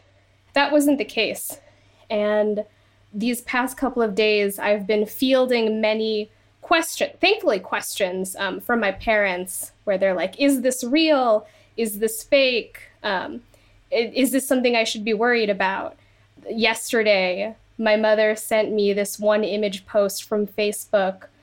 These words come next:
where it was apparently from a doctor who posted online, uh, that steam and hot water was being used by people in China, um,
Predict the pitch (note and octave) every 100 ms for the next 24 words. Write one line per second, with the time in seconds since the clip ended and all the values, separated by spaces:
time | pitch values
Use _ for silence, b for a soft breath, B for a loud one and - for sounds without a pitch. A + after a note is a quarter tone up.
0 | b b - A3 G#3+ G#3 G#3 A3 - E4+
1 | F#4 D#4 D4 C#4+ - A#3+ A3+ A3 - b
2 | b A#3 G#3+ G#3+ A3 - - D#4 F4+ G4
3 | - _ _ - - C4 - C4+ C4+ -
4 | - E4 D#4+ C#4 D4 D4 A#3 G3+ G3 G3+
5 | A3+ b b b b A3 G#3+ G3 F#3+ F3+
6 | G3+ A3 G#3 G3 F3 - - _ _ _
7 | - - - D4+ D#4 D4 A3+ G#3 G3+ A3
8 | G#3 - B3 B3 A#3 B3+ C4 A#3 G3 F#3+
9 | G#3 - G#3+ G3 A#3 A3+ A3 G3+ G#3+ A3
10 | G#3+ - G3+ G3 G3+ - A#3+ A#3 G#3+ F#3+
11 | G3+ - A3+ G#3+ B3+ D#4+ F#4 G4 b b
12 | b b A3 G#3 G3 F#3+ F#3